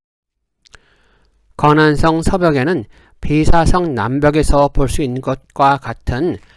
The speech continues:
돌 구멍들이 보입니다. 서벽에 적들이 많이 공격해 왔기 때문에 이들을 막기 위한 방어용 구조물들을 설치했던 구멍이라고 볼 수가 있겠습니다.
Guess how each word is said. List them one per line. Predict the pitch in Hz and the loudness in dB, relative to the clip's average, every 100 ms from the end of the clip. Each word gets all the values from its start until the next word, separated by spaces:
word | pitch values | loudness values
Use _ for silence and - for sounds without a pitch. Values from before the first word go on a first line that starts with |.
| _ | _
돌 | - 143 151 175 | -6 0 2 2
구멍들이 | 139 135 139 131 135 | -2 -6 -4 -2 -2
보입니다. | - 113 110 107 127 101 _ _ _ _ _ _ _ | -2 -6 -8 -6 -6 -6 _ _ _ _ _ _ _
서벽에 | - 208 180 143 151 139 | -4 -2 0 0 0 0
적들이 | - - - 147 156 | -4 -6 -6 -4 -4
많이 | 127 98 139 | -4 -8 -8
공격해 | 139 131 127 - - | -8 -8 -10 -10 -12
왔기 | 131 95 - 131 | -10 -10 -12 -12
때문에 | 151 147 113 131 160 - _ _ _ | -10 -8 -6 -6 -8 -10 _ _ _
이들을 | 127 131 147 165 | -6 -2 0 -2
막기 | 120 104 - 151 139 110 | -4 -8 -10 -8 -8 -6
위한 | 107 107 139 214 - _ - | -6 -4 -4 -8 -12 _ -18
방어용 | - - 135 147 135 131 139 170 175 | -8 -2 0 0 0 0 0 -2 -6
구조물들을 | - 143 170 165 147 127 117 131 190 | -8 -4 -2 0 -2 -2 -2 -2 -4
설치했던 | - 202 - 185 156 - 139 160 | -4 -8 -6 -8 -6 -6 -4 -6
구멍이라고 | - 123 120 120 117 147 | -8 -8 -6 -6 -4 -2
볼 | 120 110 | -2 -2
수가 | - - 143 | -8 -6 -4
있겠습니다. | - 123 - 101 98 107 | -6 -10 -12 -14 -14 -16